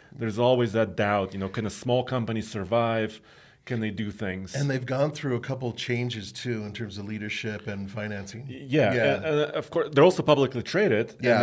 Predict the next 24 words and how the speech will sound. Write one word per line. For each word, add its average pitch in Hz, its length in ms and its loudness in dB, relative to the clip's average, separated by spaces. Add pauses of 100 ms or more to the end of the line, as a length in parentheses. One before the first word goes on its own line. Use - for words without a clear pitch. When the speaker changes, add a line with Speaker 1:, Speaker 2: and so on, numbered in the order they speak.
Speaker 1:
their - 20 -6 (100)
stock - 340 -2
price 110 240 2
is 92 260 -6
no 113 240 2
bueno. 92 480 -4 (120)
Speaker 2:
<laughs> 107 120 -10
No. 151 160 -2 (180)
Speaker 1:
Uh, 101 580 0
n-, 98 120 -6
uh, - 80 -6 (160)
low. 95 360 0 (220)
Speaker 2:
Yes. 113 220 -4
Speaker 1:
Low, 107 80 6 (140)
low 110 140 2
price. - 340 -6 (120)
Speaker 2:
Yeah. 113 140 -2
Speaker 1:
Anyways, 131 440 4 (460)
but 156 160 4
a 147 60 6
company 226 320 -2
like 147 220 0
Ford, 95 460 0 (360)
with 113 460 -2